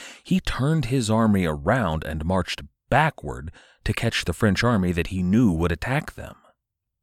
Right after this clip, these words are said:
It was an impressive military feat, and he pulled it off perfectly. But there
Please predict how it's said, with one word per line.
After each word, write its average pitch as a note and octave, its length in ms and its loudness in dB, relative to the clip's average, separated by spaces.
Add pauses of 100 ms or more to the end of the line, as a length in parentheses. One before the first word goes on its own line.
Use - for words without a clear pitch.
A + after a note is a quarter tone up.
(160)
It G#2 100 0
was G2 380 2 (100)
an G#2+ 140 4
impressive F#2 640 0
military F2+ 520 2
feat, - 440 -6
and E2+ 120 -8
he F#2+ 100 -4
pulled D3+ 340 -2
it G#2+ 80 2
off E2+ 240 0 (120)
perfectly. - 800 -4 (1300)
But G2 180 0
there G2 200 2